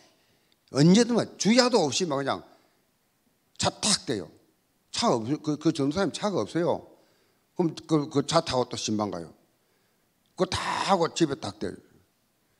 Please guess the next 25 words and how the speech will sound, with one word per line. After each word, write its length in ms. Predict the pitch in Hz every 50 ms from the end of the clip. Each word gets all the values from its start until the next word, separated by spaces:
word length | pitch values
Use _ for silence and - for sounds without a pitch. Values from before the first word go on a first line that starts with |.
| _ _ _
"권사님 460 | - 131 139 151 160 170 165 156 143 - - - - - _ _ _ _ -
몇 120 | - 156
시까지 420 | 156 156 156 - 147 135 127 120
차가 260 | 123 - 123 113 107 -
또?" 140 | - 92 80 - - 107
"예." 140 | 110 104 101 - - _ _ _ _ _ _ _ _ _ _ _ _ _ _ _ _ _ _ _ _ _ _ -
그게 140 | - 151
무슨 240 | 120 113 110 110 151
말인가 280 | 156 170 196 202 185 180
하면요. 560 | 143 127 123 131 151 170 151 101 85 - - - _ _ _ _ _ -
그렇게 340 | - 180 185 180 185 151 135
내가 280 | 123 127 127 127 120 123
이게 180 | 120 107 110
말을 360 | 107 101 95 107 117 123 117
들을 240 | - 160 151 139 123
때 100 | - 110
느낌이 360 | 117 147 196 185 185 151 123
뭐냐면, 560 | 107 107 113 123 120 104 95 101 104 95 - -
"아, 220 | - 104 104 101 98 -
이 80 | 104 92
전도사님 480 | - - 95 101 101 92 101 92 87 90
메시지 360 | 98 104 101 117 104 85 80
있구나." 360 | 78 - - 82 80 69 - - _ _ _ _ _ _ _ _ _ _ _ _ _ - - - - - - _ -
메시지를 1400 | 107 139 156 175 180 180 180 - 196 196 202 202 190 170 143 160 180 175 165 165 165 165 160 151 143 151 - -
통해서 800 | - 143 135 135 131 131 123 120 - 131 139 143 147 147 156